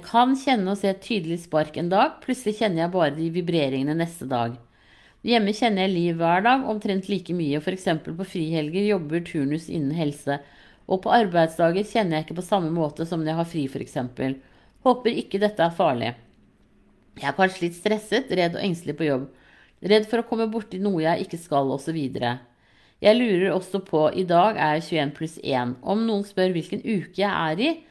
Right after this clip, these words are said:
er det riktig å si uke tjuefem da? Og når jeg var på ultralyd, så var det sagt at jeg var nitten pluss en på vei. Var jeg da i uke tjue?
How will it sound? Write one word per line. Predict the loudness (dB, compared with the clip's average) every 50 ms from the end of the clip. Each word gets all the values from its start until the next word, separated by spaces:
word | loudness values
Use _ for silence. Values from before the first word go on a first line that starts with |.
| _ _ _ _ 2
er | 2 4
det | 4 4 2
riktig | 0 -4 -4 -4 -4
å | -2
si | -2 -4 -4 -2 -2 -2
uke | -2 -4 -4 -4
tjuefem | -2 -4 -4 -2 -2 0 0 0 0 2 4
da? | 4 4 4 4 0 -8 -18 _ _ -20 -20 _ _ 0
Og | 4 4 4 4
når | 4 4 4 6
jeg | 6 6 4 4
var | 2 0
på | 0 2 2
ultralyd, | 2 2 0 0 2 4 4 4 4
så | 4 2 2
var | 2 2 2 2 2 2 2
det | 2 2 2 0 -2 -6 -14 -18
sagt | -6 -2 -2 -2 -2 -2 -4 -6
at | -2 0
jeg | 0 0
var | 0 0
nitten | -2 -4 -4 -6 -8 -6 -6 -6 -6
pluss | -4 -6 -6 -6 -8 -6
en | -4 -2 -2 -2 -4
på | -4 -4
vei. | -2 -2 -2 -2 -4 -4 -8 -12 -20 -20 -20 -20 _ 0
Var | 2 4 4
jeg | 4 4 2 2
da | 2 4 4 4 2 0 -2
i | -2 -2 -2 0 -2 -4
uke | -4 -4 -8 -10
tjue? | -10 -6 -4 -2 -2 0 2 2 2